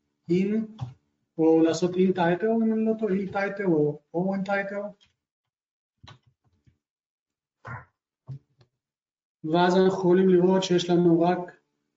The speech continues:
שש תוצאות. אז אם תיצרו סרטון יוטיוב שהכותרת שלו תהיה תיווך ביד אליהו, חברים, יש סיכוי מאוד מאוד גדול שהסרטון הזה,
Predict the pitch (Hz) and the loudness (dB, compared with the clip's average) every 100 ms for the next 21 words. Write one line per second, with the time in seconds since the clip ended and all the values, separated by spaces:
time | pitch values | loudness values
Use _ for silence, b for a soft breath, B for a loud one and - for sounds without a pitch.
0 | _ _ _ _ _ - 175 170 165 156 | _ _ _ _ _ -4 -4 -2 -4 -6
1 | 135 - _ _ _ _ _ _ _ _ | -10 -10 _ _ _ _ _ _ _ _
2 | _ _ _ _ _ _ - 143 - - | _ _ _ _ _ _ -10 -10 -10 -18
3 | _ _ _ _ _ _ _ _ _ _ | _ _ _ _ _ _ _ _ _ _
4 | _ _ _ _ _ _ _ _ 254 269 | _ _ _ _ _ _ _ _ 2 2
5 | 262 - 240 254 254 220 196 214 208 226 | 2 0 2 2 4 2 0 0 2 2
6 | 226 190 156 - _ - - 160 175 214 | 2 0 0 -4 _ -10 -4 0 2 2
7 | 220 - 202 190 196 196 190 - - 185 | 2 0 -2 -2 0 0 0 -4 -4 0
8 | 220 233 147 - - _ _ _ 147 180 | 2 2 -2 -10 -18 _ _ _ 2 2
9 | 202 196 190 185 196 233 269 262 - _ | 4 4 4 4 4 4 2 0 -8 _
10 | _ _ _ _ _ 165 175 208 240 226 | _ _ _ _ _ 0 2 2 0 -2
11 | 175 220 - - - 240 220 220 226 226 | 2 2 2 -6 -4 0 2 4 4 4
12 | 190 180 196 208 220 - _ _ _ - | 2 0 0 -2 -4 -8 _ _ _ -2
13 | 170 170 185 190 208 208 190 | -2 0 -2 -2 -2 0 0